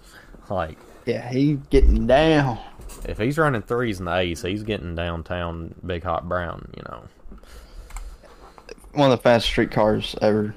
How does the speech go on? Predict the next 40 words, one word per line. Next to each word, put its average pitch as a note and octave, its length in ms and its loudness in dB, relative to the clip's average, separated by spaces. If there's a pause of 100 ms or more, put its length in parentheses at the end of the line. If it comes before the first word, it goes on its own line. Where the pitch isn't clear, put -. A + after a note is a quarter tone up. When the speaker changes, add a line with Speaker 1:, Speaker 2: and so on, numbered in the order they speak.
Speaker 2:
<laughs> - 140 -6
Like, B2 520 2
Speaker 1:
We C#3+ 200 0 (1400)
Speaker 2:
fast B2 260 6
Speaker 1:
got G2+ 100 0
Speaker 2:
street G2+ 220 -2
car. G#2+ 380 0 (1000)
Speaker 1:
Uh, C3+ 240 -2 (220)
you G3 80 -4
know, F3+ 220 0
old D#3 180 2
school D#3+ 180 0
Impala. D3+ 460 4 (520)
Like B2 320 2
it. A#2+ 60 4
Speaker 2:
I A3 60 8
like D4 300 4
that. C3 360 8
That's - 160 -6
a C#3+ 140 2
real D3+ 180 6
nice A#2 320 0
Impala. G#2+ 480 -4 (140)
Speaker 1:
Nice, G#2+ 360 0
Speaker 2:
Uh, G2+ 280 2
Speaker 1:
uh, - 40 -4
nice, G#2 240 0
Speaker 2:
it C#3+ 60 -4
Speaker 1:
like, G#2+ 120 4
Speaker 2:
sucks D#3+ 260 4
Speaker 1:
cream A#2+ 80 0
Speaker 2:
'cause C3 180 4
I'm C3 260 6
Speaker 1:
color. - 60 0
Speaker 2:
obviously A#2+ 460 2
not B2 200 0
taking A#2+ 340 -2
it, A2 200 -6
but, D2+ 240 -2
uh, D2 360 2